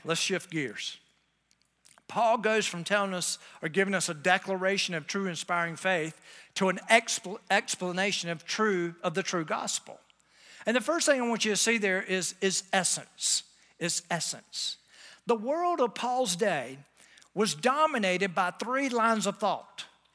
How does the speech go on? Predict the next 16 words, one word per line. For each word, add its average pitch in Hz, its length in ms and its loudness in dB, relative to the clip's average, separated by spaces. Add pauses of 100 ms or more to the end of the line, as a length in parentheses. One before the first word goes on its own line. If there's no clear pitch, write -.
(360)
Greek 254 460 -2
log-, 196 400 0 (160)
logic, 165 580 -2 (240)
excuse 170 340 -2
me, 143 180 -12
Greek 247 300 -2
logic, 156 420 -2 (580)
Roman 240 420 0
law, 160 540 0 (720)
and 165 220 -2
Jewish 190 460 -2
religion, 175 520 -4 (640)
along 160 300 -2
with 151 160 -8
pagan, 156 600 0 (480)
uh, 135 420 -8